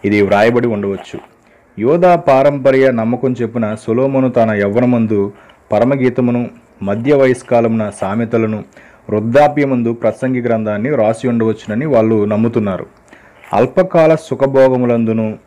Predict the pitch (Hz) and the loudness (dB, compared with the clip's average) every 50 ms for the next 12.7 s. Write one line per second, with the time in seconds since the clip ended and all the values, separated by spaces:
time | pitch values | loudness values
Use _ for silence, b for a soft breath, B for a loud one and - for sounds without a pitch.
0 | _ b b b b - 98 104 101 120 151 156 151 160 151 147 143 139 135 127 | _ b b b b -10 -8 -4 -2 0 0 0 2 2 2 2 2 2 2 0
1 | 127 123 120 117 117 113 117 113 110 107 - _ _ B B B B B B B | 0 0 0 0 0 0 -2 -2 -4 -8 -12 _ _ B B B B B B B
2 | B - 104 107 110 127 170 185 180 190 143 123 131 135 135 - 120 110 113 110 | B -8 -4 -2 0 2 2 4 4 4 4 4 4 2 0 -2 -2 -2 -2 -2
3 | - 113 107 110 127 131 135 139 135 131 127 120 117 123 113 104 107 107 - _ | -2 -2 -2 0 2 2 2 2 2 0 0 0 2 2 2 2 0 -4 -8 _
4 | b b b b b b - 101 101 101 101 104 101 98 110 151 160 156 - 151 | b b b b b b -6 -4 -2 0 0 0 -2 0 0 0 0 2 2 0
5 | 143 139 - - 131 127 131 127 123 113 110 113 123 131 120 107 104 104 - - | 0 0 0 0 2 2 2 2 2 2 2 4 4 4 4 2 2 -2 -10 -18
6 | _ b b b b b b 104 104 104 101 - 110 113 123 135 143 135 123 123 | _ b b b b b b -10 -10 -8 -6 -4 -4 -2 0 2 2 4 2 2
7 | 117 113 123 120 117 113 107 113 110 98 107 98 98 101 107 120 127 131 - - | 2 0 -2 -2 -2 -2 -4 -4 -4 -4 -4 -4 -2 0 2 2 2 0 0 -4
8 | 117 107 101 98 104 - - - 113 107 117 113 - - 120 143 147 - 160 143 | -6 -4 -6 -8 -10 -12 -8 -6 -4 -4 -4 -4 -4 -4 -4 -4 -2 -4 -2 -2
9 | 139 127 123 - 123 120 117 110 101 101 110 110 B B B B B B B - | -2 -2 -2 -2 -4 0 0 0 0 0 -2 -6 B B B B B B B -6
10 | 104 104 104 104 107 110 113 127 135 131 123 117 110 110 107 101 98 101 101 101 | -4 -2 0 2 2 2 2 2 2 2 2 0 0 0 2 2 0 0 -2 -4
11 | 98 95 - - 107 113 127 123 123 117 110 110 110 101 98 101 98 98 104 104 | -6 -6 -4 -2 0 0 2 2 2 0 0 -2 -2 -4 -6 -6 -4 -4 -4 -4
12 | - 117 104 98 98 98 95 90 - - - 95 - | -4 -4 -4 -4 -4 -6 -6 -8 -10 -8 -8 -8 -8